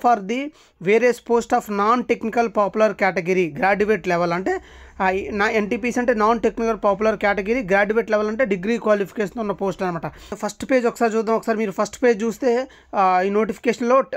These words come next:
టేబుల్ ప్రకారం ఇచ్చారు, ఏ పేజ్లో ఏమి ఉన్నాయని చెప్పేసి. ఒక టోటల్గా థర్టీ ఎయిట్ పేజెస్‌లో మనకి ఈ నోటిఫికేషన్ ఉండటం జరిగిందనమాట.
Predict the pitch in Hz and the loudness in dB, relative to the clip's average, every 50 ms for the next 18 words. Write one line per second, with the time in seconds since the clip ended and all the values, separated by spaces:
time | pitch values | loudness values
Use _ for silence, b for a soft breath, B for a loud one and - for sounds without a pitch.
0 | - 196 175 - 214 226 214 226 240 220 202 226 214 196 226 226 220 208 185 - | -6 -6 -4 0 0 0 0 0 -2 0 0 0 0 2 0 0 0 -2 -4 -4
1 | 220 214 214 202 208 208 220 220 214 226 220 220 196 202 220 226 214 208 208 208 | -4 -2 -2 0 2 4 4 4 4 2 0 0 2 0 2 2 4 4 4 2
2 | 220 220 214 202 214 220 196 180 185 196 202 196 196 196 196 196 190 220 220 196 | 2 0 -2 -2 -4 -4 -4 -4 -2 0 0 0 0 0 -2 -4 -2 -2 -4 -4
3 | - 262 277 262 202 - - 190 185 185 185 185 190 185 - _ _ 208 208 202 | -4 -4 -4 -4 -4 -2 0 2 2 2 0 0 -4 -8 -10 _ _ -4 -2 -2
4 | 208 220 214 233 254 247 - 202 165 - 233 226 226 226 - - 214 214 220 226 | -2 -2 0 0 -2 0 -2 -4 -4 -2 0 0 2 0 0 0 -2 -2 0 0
5 | 220 - - 233 233 220 - 185 185 285 320 339 B B B B B B 196 196 | -2 -2 0 -2 -2 0 -2 -2 -2 -4 -6 -6 B B B B B B -2 0
6 | 196 214 - 214 180 - 247 220 - - 226 214 196 175 208 202 196 196 190 196 | 2 2 2 0 -4 -4 -4 -4 -4 -4 -6 -6 -4 -2 -2 -2 -2 -2 -2 -2
7 | 196 196 190 185 190 233 | -2 -2 -2 -2 -2 -4